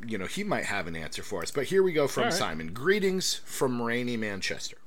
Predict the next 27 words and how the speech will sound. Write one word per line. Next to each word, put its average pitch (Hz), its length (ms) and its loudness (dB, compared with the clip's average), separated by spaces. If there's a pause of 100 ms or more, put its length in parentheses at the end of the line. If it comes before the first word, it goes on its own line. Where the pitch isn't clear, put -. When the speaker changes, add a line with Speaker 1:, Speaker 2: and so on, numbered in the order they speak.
(720)
Speaker 1:
I 113 100 2
hope 165 240 6
you 165 80 -2
fine 156 320 2
gentlemen 151 400 4
are 147 60 4
doing 143 320 2
well. 156 260 2
Big 143 300 2
hugs 147 420 0
to 123 100 0
Missus 113 380 0
Manson, 90 460 -4 (360)
who 170 140 6
asked 180 240 4
me 165 120 0
about 156 300 4
tea 131 280 4
this 127 240 2
week 92 220 -2
on 110 140 0
Twitter. 120 360 2 (480)
A 170 60 2
lovely 127 320 2
conversation, 127 680 0
I 113 80 0
thought, - 380 -4